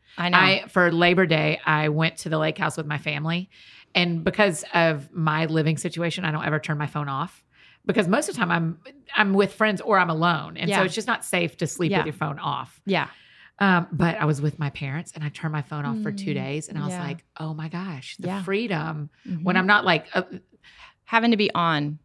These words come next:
Speaker 2: Yeah.
Speaker 1: a little bit.
Speaker 2: Yeah.
Speaker 1: Yeah. No,
Speaker 2: It
Speaker 1: that
Speaker 2: has
Speaker 1: makes
Speaker 2: been,
Speaker 1: total sense.
Speaker 2: it was so great. <laughs> So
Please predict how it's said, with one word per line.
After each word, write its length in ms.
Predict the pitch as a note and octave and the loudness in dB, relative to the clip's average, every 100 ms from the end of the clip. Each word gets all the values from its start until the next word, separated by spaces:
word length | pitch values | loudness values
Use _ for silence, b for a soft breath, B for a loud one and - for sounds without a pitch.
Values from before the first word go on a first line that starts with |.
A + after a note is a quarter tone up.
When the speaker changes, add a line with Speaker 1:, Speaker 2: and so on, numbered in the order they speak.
| _ | _
Speaker 2:
Yeah. 200 | A3 C4 - - | -4 -4 -6 -4
Speaker 1:
a 40 | |
little 200 | F3 D#3+ | -2 0
bit. 200 | D#3 - - | -2 -4 -2
Speaker 2:
Yeah. 120 | F3 A3+ C#4 | 2 4 2
Speaker 1:
Yeah. 40 | E3+ b b - | -4 b b 2
No, 100 | A3 | 6
Speaker 2:
It 40 | |
Speaker 1:
that 60 | A3 | 6
Speaker 2:
has 80 | G3+ | 6
Speaker 1:
makes 140 | G#3 E3 | 4 4
Speaker 2:
been, 80 | D#3+ | 2
Speaker 1:
total 220 | G#3 E3 | 2 0
sense. 300 | - D#3 - | -4 -6 0
Speaker 2:
it 140 | F3 F#3 | 2 4
was 200 | D#3+ - | 2 0
so 420 | - - D3+ D#3 | -6 -2 0 0
great. 360 | D3+ C3 A#2+ | -2 -6 -4
<laughs> 0 | |
So 120 | - | -6